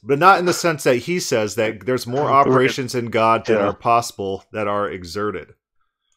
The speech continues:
Speaker 1: And so, yeah, that is true. By definition, that is everything. So if God foreknew that my fingers would wiggle in this manner, uh,
Speaker 2: Mm-hmm.
Speaker 1: there was never a possibility, even though we can imagine it in our head, we'll say,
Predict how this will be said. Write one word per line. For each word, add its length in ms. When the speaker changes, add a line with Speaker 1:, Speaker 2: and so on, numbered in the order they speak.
Speaker 1:
And 160
so, 120
yeah, 240
that 180
is 140
true. 280
By 300
definition, 680
that 220
is 200
everything. 580
So 300
if 320
God 340
foreknew 400
that 180
my 200
fingers 480
would 100
wiggle 400
in 120
this 280
manner, 540
uh, 200
Speaker 2:
Mm-hmm. 240
Speaker 1:
there 140
was 280
never 300
a 40
possibility, 800
even 140
though 140
we 100
can 140
imagine 460
it 120
in 100
our 120
head, 260
we'll 160
say, 260